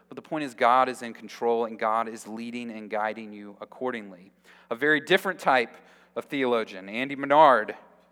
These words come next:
from The Office. One of the, uh, this might be the last episode, I don't exactly remember, one of the last episodes,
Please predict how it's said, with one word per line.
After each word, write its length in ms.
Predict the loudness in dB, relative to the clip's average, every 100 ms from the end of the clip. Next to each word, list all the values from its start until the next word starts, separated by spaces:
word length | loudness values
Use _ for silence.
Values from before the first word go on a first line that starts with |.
| _
from 300 | -8 -6 0
The 60 |
Office. 680 | 6 8 8 2 -4 -10 -18 _ _ _ _ _ _ _ _
One 240 | -4 -2 0
of 80 |
the, 80 | 0
uh, 160 | 2 0
this 240 | -2 0
might 160 | 2 2
be 80 | 2
the 80 |
last 320 | 4 6 4 0
episode, 480 | -6 -4 -2 0
I 80 | -2
don't 80 | -4
exactly 360 | -4 -4 -2 -6
remember, 260 | -8 -6 -2
one 140 | 0
of 40 |
the 60 | 0
last 220 | 0 -2
episodes, 580 | -6 -4 -2 -2 -4